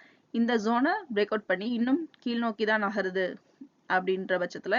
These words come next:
அடுத்த டார்கெட் இருபத்தி இரண்டாயிரத்தி நானூத்தி நாற்பத்தி ஒன்பது. இதையும் பிரேக் அவுட் பண்ணி கீழே மூவ் ஆகுதுன்னா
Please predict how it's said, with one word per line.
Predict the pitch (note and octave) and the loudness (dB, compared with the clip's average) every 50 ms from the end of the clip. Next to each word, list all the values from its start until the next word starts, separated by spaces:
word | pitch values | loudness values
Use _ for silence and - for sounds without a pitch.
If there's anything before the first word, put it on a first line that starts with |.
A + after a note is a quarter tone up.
| E4+ - | 2 2
அடுத்த | - F3 G3 G#3 - A3 - | 0 0 0 0 -2 -2 0
டார்கெட் | G#3 E3+ F3 F3+ A3+ C4 - - - - - - _ _ - | 0 0 0 0 -2 -4 -4 -8 -20 -20 -20 -20 _ _ -6
இருபத்தி | G#3 G#3+ B3 B3+ - B3+ A3+ G3 | -4 -4 -4 -4 -4 -4 -2 0
இரண்டாயிரத்தி | F#3+ G3+ G#3 G#3+ G#3 G#3 F#3+ F#3 F3+ F3+ - - F4 E4 - _ - G#3+ | 0 0 0 2 2 2 4 4 2 0 -2 -4 -6 -6 -8 _ -10 -6
நானூத்தி | F#3 F3+ G#3 A#3+ A#3+ G3+ - - - C#4 - _ - G#3+ | -2 0 0 0 0 -2 -6 -6 -6 -6 -8 _ -8 -4
நாற்பத்தி | F#3+ F#3 F3+ G3 - F#3+ - A3+ B3+ B3 - _ - - | -2 -2 -2 -2 -6 -8 -4 -4 -4 -4 -6 _ -10 -6
ஒன்பது. | - E3+ F#3 F3+ E3+ D#3 - - _ _ _ _ - - - _ _ _ _ _ _ _ - - | -4 -4 -2 -2 -2 -4 -4 -4 _ _ _ _ -20 -20 -20 _ _ _ _ _ _ _ -10 -4
இதையும் | G#3+ A3+ A3+ A#3 B3 C4+ F#4 F4+ D#4+ - _ _ _ | -4 0 2 2 2 2 0 0 -4 -10 _ _ _
பிரேக் | - G3+ G#3 G3+ A3 | 0 0 0 2 2
அவுட் | A3+ G#3 - | 0 0 0
பண்ணி | A3 G#3+ B3 | -2 -2 -2
கீழே | C4+ - C4 A#3 A3+ A3+ | -6 -2 0 2 2 2
மூவ் | G#3+ G#3 G3+ G3+ G3+ | 2 0 0 2 2
ஆகுதுன்னா | G3 F#3+ F#3+ F#3 F#3 F3+ F3+ F3+ | 2 2 2 0 -2 -2 0 0